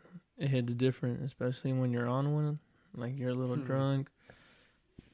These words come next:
Speaker 1: Andas enfiestado and escuchas las guitarras ahí con el sonido, güey. Es otro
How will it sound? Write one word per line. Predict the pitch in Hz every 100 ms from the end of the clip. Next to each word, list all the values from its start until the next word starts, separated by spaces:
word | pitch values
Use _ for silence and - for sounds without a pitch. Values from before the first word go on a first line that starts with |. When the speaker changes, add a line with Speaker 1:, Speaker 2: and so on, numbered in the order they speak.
| -
Speaker 1:
Andas | 139 135 139
enfiestado | 131 127 123 - 139 147 151 151
and | 139
escuchas | 127 - 139 - 143
las | 127 120
guitarras | 120 - 127 139 131
ahí | 127 127
con | 143 127
el | 120
sonido, | 131 123 139 143 147
güey. | 156 139
Es | 127
otro | - -